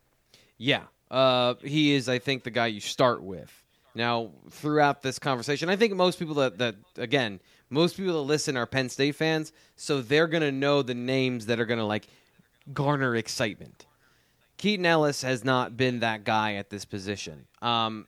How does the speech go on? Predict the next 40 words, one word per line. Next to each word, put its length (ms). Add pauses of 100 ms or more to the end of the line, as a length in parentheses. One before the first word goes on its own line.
that 160
doesn't 180
mean 160
he 120
isn't 360
good, 320
and 120
that 100
doesn't 260
mean 180
that 100
he 140
isn't 340 (420)
in 220
line 240
to 60
have 120
a 40
very 280
good 320
season. 540 (480)
Um, 460
he's 180
a 40
veteran 440
player 440
that's 220
had 220
some 180
injury 680
problems 600
and, 460
and 240
luck 380 (400)
while 320
he's 200
transitioned 600
to 80
the 80
safety 760